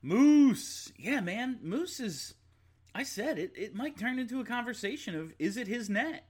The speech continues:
Is it time to, I, I, and it doesn't change, again, like, every time I wanna criticize Carter Hart, or not even criticize, just, it doesn't change my opinion of his long-term potential.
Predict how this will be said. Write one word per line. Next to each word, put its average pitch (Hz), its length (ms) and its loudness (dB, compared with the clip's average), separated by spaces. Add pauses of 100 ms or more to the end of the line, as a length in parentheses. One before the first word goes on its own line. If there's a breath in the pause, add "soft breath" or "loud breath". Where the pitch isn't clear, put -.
Is 190 180 -4
it 247 160 -10 (720 soft breath)
time 170 360 -6
to, 208 220 -4
I, 185 120 -8 (100)
I, 156 160 2
and 190 100 -4
it 190 280 0
doesn't 240 300 0
change, 202 500 -4
again, 180 380 -6
like, 170 260 -6
every 208 200 -6
time 196 300 -8
I 160 160 -8 (180)
wanna 156 220 -6
criticize 151 600 -4
Carter 139 300 -4
Hart, 123 360 -4
or 110 200 -4 (220 loud breath)
not 320 120 -6
even 240 120 -4
criticize, 117 640 -2
just, - 300 -14 (1300 soft breath)
it 214 120 -4
doesn't 247 300 -2
change 202 540 -6
my 165 220 -2
opinion 147 500 -6
of 127 160 -4
his 123 240 -8
long-term 123 760 -4
potential. 110 520 -12